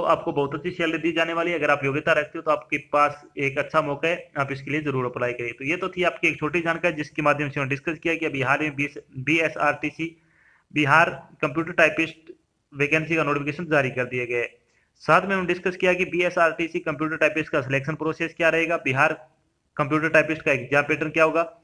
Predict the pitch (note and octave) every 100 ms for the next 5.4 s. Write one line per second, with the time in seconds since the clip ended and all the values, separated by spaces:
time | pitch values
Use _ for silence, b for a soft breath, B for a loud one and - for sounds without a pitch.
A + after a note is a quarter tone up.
0 | b b b b D#3 F#3 F3+ - E3 D#3+
1 | E3+ E3 E3+ D#3 D#3 D#3+ D#3 D#3 D#3 D#3
2 | D#3 D3+ - - C#3+ D3 D#3 E3+ D#3+ D#3+
3 | D#3 D#3 C#3 C#3+ C3+ D3+ D#3+ D#3 D3+ D3+
4 | E3 E3+ F3 D3+ C#3+ D#3 D3+ D3 C#3+ D3
5 | C#3+ C#3 -